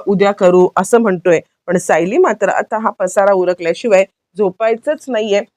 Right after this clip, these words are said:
असं ठामपणे सांगते. आणि त्यानंतर अर्जुनचा नाईलाज होतो, तो पटकन उठतो,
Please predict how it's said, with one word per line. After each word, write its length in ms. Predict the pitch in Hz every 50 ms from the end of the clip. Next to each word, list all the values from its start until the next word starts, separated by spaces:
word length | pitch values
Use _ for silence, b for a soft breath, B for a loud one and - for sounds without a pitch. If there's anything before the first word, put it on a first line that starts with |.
| _ _
असं 220 | - 214 202 254 233 233 -
ठामपणे 540 | - 233 233 269 320 330 311 240 220 196
सांगते. 540 | - 202 - 254 247 262 254 - 214 220 - -
आणि 140 | 170 175 175 -
त्यानंतर 500 | - 131 127 143 147 180 202 202 170 185 - -
अर्जुनचा 540 | 160 156 147 - 190 196 202 202 196 180 175
नाईलाज 380 | 175 151 147 151 160 175 202 220 185
होतो, 280 | 165 - - 185 - b b b b b -
तो 60 | 240
पटकन 440 | 233 233 208 202 - _ 190 180 180 -
उठतो, 360 | - 214 226 - - 220 226